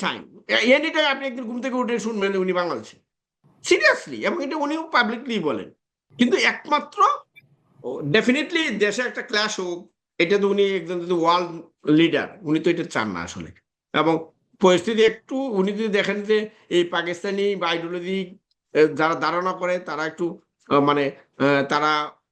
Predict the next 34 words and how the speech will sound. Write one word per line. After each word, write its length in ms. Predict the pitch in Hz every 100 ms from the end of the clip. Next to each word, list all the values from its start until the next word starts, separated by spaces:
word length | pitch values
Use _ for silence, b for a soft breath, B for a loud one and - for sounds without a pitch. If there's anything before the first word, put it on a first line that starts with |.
| -
যদি 120 | 156
ল 300 | 165 151 180
ডাউন, 440 | 190 190 196 247 285
তখন 200 | 156 175
উনি 200 | 175 165
ঢুকে 240 | 151 147 127
যাবেন, 260 | 98 92
কোনো 180 | 110 175
বিষয়ই 340 | 175 170 214
না 80 | 143
ওনার 220 | 104 101 90
জন্য। 320 | 80 - - -
ওনার 220 | 190 214
জন্য 160 | 220 220
একটা, 320 | 214 208 202 -
একটা, 380 | 226 - 202 196
আহ, 380 | - - -
একটা 380 | 165 165 156 180
ফ্লাইট 440 | 180 180 175 180 196
নিয়ে 440 | 190 233 165 -
বাংলাদেশে 420 | 160 180 160 151 180
ঢুকে 220 | 180 190
কে 200 | 208 226
আটকাবে 320 | - 147 131
ওনাকে 240 | 127 123
বলেন 260 | 131 131 139
তো? 100 | 196
উনি 120 | 156
যদি 180 | 151 156
কালকে 320 | - 143 151
এয়ারপোর্টে 480 | 143 139 135 156 151
নামে, 300 | 135 127 151 - _ _ -
কেউ 100 | 143
আছে? 400 | 135 170 127